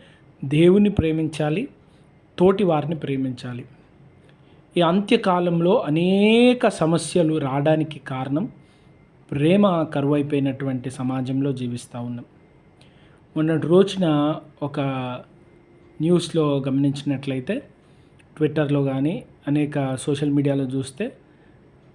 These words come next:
ఆహారము ఆకలైతే బ్రతకడం కొరకే మనం ఎన్ని ఉద్యోగాలు, ఎన్ని పనులు ఏం చేసినా బ్రతకడం కొరకు,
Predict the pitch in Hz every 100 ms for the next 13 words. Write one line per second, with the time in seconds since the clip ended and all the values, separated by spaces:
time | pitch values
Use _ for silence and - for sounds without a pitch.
0 | - 143 170 156 202 185 156 180 165 151
1 | 165 156 151 202 160 139 143 - 190 185
2 | 170 160 151 202 170 156 151 160 170 156
3 | 143 151 165 160 151 147 151 151 143 156
4 | 143 143 147 143 220 190 156 151 - 190
5 | 165 151 139 -